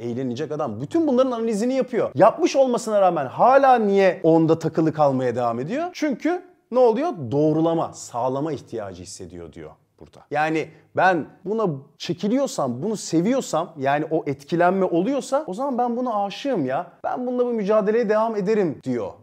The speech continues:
kadınlar, diyor sevgili Doktor Marty. Ya ne var güzelim, takılıyoruz ya. Bu kadar büyütme yani gözünde.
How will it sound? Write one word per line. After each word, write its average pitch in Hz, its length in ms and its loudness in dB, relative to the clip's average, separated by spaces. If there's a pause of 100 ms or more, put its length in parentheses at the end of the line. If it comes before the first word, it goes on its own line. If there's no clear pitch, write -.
(140)
kadınlar, 85 560 -16
diyor - 240 -20
sevgili 90 420 -18
Doktor - 500 -20
Marty. - 320 -20 (180)
Ya 240 200 -2
ne 240 240 -2
var 262 160 0
güzelim, 214 440 -4
takılıyoruz 190 680 -4
ya. 127 220 -4
Bu 156 80 -12
kadar 196 320 -4
büyütme 208 320 -8
yani 165 280 -2
gözünde. 117 460 -10